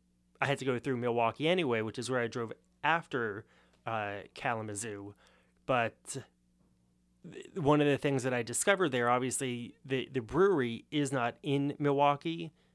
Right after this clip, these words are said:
or I should say an operable, an operating brewery isn't there. The old, uh, huge monolithic brewery that used to make Pabst is still hovering over the city of Milwaukee. It's,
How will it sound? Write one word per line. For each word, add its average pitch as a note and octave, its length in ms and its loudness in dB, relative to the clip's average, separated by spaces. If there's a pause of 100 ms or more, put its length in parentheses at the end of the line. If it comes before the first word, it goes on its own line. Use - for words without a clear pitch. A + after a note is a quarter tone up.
or C#3+ 80 4
I - 20 -2
should B2+ 200 -6
say A#2 460 -6
an C3 160 -8
operable, D3+ 760 0
an B2 100 -4
operating C#3 440 0
brewery C#3+ 340 -2
isn't C#3+ 220 -4
there. D#3 300 0 (440)
The C3+ 160 0
old, D#3 720 2 (580)
uh, A#2+ 360 -6
huge D#3 920 -4 (180)
monolithic C3 880 -6
brewery C3+ 320 -2
that A#2 180 -8
used D#3+ 300 -4
to D3 80 -4
make A2 240 -8
Pabst A2 460 -6
is D#3 320 -2
still B2+ 340 -4
hovering B2+ 460 -4
over A#2+ 200 -6
the A#2 120 -6
city A2+ 340 -8
of G#2 160 -10
Milwaukee. G#2+ 680 -6 (440)
It's, - 200 -10